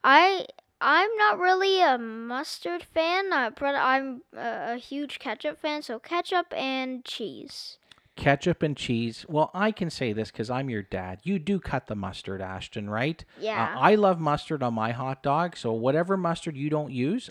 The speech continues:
Speaker 2: I will take it.
Speaker 1: Yeah.
Speaker 2: Ashton's bronze medal. Favorite big game food? Hot dog. Okay, over to Dad for my bronze medal. And Ashton, I think you need a compliment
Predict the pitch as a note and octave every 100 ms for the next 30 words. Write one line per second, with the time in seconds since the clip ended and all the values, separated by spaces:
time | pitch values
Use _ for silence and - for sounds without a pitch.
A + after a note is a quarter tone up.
0 | - A2 C3+ C#3+ C3 - A2 - G#2 -
1 | _ _ - G#3 A3 G#3+ F#3+ C#3+ B2+ F#3+
2 | B3+ C4 A3+ F3 F#2 - _ _ _ _
3 | _ _ _ _ _ - - D#3 F3 G3
4 | G3 - _ _ _ _ - D3 D#3 -
5 | D#3 D#3 C3+ E3 F#3 G#3 - G#2+ G2+ -
6 | D#2+ E2 - C3 - C3+ A#2+ C#3+ D3 C#3
7 | C3+ B2+ C3+ - B2 A#2+ C3 C3+ B2 A2+
8 | - A2+ A#2+ B2 B2 - - - - G#3+
9 | B3+ - C4 - A3+ D#4 D#4+ C4 A#3 F#3+
10 | F#3+ F3 B2 - D3+ C3+ B2 A2 F2+ -